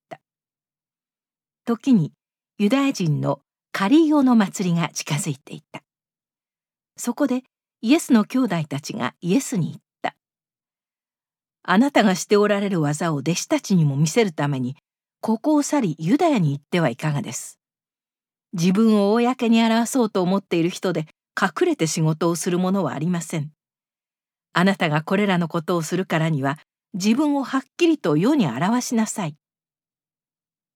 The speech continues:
こう言ったのは、兄弟たちもイエスを信じていなかっ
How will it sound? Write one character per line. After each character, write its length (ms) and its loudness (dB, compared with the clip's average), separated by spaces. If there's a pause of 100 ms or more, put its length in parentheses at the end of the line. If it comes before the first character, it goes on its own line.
(280)
こ 180 2
う 20 -
言 80 -2
っ 20 -16 (100)
た 120 -2
の 160 -4
は、 160 -12 (560)
兄 140 2
弟 260 0
た 160 -10
ち 140 -14
も 200 -10 (380)
イ 160 0
エ 60 2
ス 200 -4
を 120 -4
信 340 0
じ 160 -8
て 80 -6
い 100 -6
な 140 -2
か 140 -8
っ 40 -14